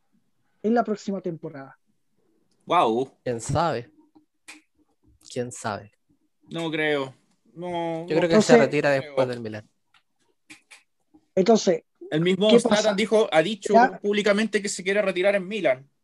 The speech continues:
Speaker 1: Bueno,
Speaker 3: Lo
Speaker 1: pero
Speaker 3: hace.
Speaker 1: si se te presenta un proyecto así, donde prácticamente te van a pagar la mitad de lo que gana en Milan, solo por ser suplente, aunque no juegue ni un partido en la temporada,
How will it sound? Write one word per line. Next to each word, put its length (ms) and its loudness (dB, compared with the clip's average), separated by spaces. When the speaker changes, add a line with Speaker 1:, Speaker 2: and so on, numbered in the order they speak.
Speaker 1:
Bueno, 180 6
Speaker 3:
Lo 40 4
Speaker 1:
pero 120 6
Speaker 3:
hace. 160 -2
Speaker 1:
si 120 -8
se 140 -2
te 120 0
presenta 440 2
un 80 4
proyecto 380 2
así, 380 -4
donde 280 -6
prácticamente 680 -2
te 80 -2
van 140 0
a 80 -6
pagar 420 -2
la 160 2
mitad 420 0
de 140 -10
lo 100 -8
que 120 -12
gana 180 -2
en 100 -2
Milan, 400 -6
solo 300 2
por 100 -4
ser 160 -4
suplente, 400 -4
aunque 260 -8
no 80 -2
juegue 200 -2
ni 60 0
un 60 -4
partido 340 -6
en 260 -6
la 100 -2
temporada, 520 -6